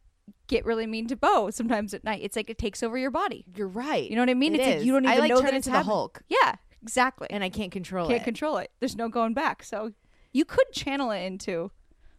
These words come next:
Speaker 2: If I could channel my evil into good, that would be fantastic.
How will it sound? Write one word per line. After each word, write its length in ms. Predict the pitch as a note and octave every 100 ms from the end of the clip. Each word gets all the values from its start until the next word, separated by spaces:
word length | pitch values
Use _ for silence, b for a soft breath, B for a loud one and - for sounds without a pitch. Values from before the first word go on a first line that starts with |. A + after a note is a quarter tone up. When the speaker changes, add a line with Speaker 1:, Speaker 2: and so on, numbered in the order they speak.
| _
Speaker 2:
If 140 | A#3 F4
I 80 |
could 160 | A4+ C5+
channel 340 | - A#3+ A3+
my 140 | A3 F3+
evil 340 | D#3+ E3+ F#3+
into 200 | F3 F3+
good, 320 | E3 D3+ D3+
that 120 | E3+ F3+
would 80 |
be 120 | F#3+ G3
fantastic. 720 | E3+ D#3 D#3+ C3+ - D#2 -